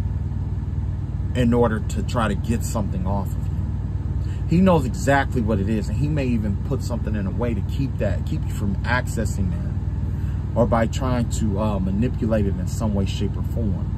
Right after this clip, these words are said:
right? So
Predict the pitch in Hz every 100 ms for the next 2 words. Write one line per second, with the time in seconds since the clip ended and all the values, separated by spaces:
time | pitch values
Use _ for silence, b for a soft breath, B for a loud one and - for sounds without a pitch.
0 | - 107 117 123 - - - - - -
1 | - - B B B B B - - -
2 | - - - - - - - - - -
3 | - - - 165 156 151 147